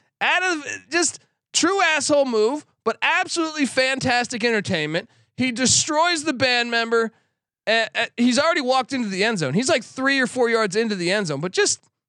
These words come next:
it's, it's his rival. "Hey, fuck you, buddy," is what he says.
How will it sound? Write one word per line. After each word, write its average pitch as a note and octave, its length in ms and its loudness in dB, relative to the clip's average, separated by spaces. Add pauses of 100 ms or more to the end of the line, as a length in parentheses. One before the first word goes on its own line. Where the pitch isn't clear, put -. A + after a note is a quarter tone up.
(140)
it's, - 260 -4
it's A#3+ 200 -2
his F3 180 0
rival. A3+ 500 0 (260)
"Hey, F3 220 -2 (160)
fuck G3 540 -2
you, E4 540 2
buddy," D#3+ 360 0
is F3+ 140 0
what G3 160 0
he F3 60 -2
says. D#3 520 0